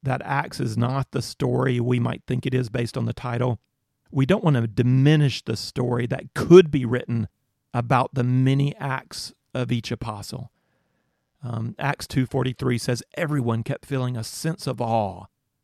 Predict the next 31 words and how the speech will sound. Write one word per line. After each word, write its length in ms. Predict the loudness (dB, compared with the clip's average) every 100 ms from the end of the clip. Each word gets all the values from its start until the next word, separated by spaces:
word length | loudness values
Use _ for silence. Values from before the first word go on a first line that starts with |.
| _
and 240 | -2 2 4
many 200 | 4 2
wonders 480 | -2 -4 -6 -8 -6
and 140 | -6
signs 500 | -4 -4 -4 -6 -6
were 120 | -8
taking 340 | -8 -8 -4 -4
place 440 | -4 -4 -8 -14 -12
through 440 | 0 6 6 4
the 160 | 0 -4
apostles." 720 | -6 -10 -14 -18 -20 -20 _ _ _ _ _ _ _ _ _ _ _ -6
Yeah, 160 | -4
I'm 120 | -4
sure 320 | -4 0 2 2
the 100 | 2
report 560 | -2 -4 -2 2 0
of 120 | -2
the 100 | -6
miracles 720 | -2 2 4 4 0 -6 -8 -12 _ _ _
and 220 | -6 -6
teaching 460 | -4 -4 -2 -2 -2
and 100 | -4
trials 400 | -2 0 0 0
and 100 | -2
successes 960 | -6 -8 -8 -6 0 0 0 0 0
and, 240 | 0 -2 -2
and 160 | -2
adventures 640 | -2 0 2 2 2 0 0
of 120 | -2
the 120 | -4
apostles 720 | -6 -2 2 2 2 -2 -4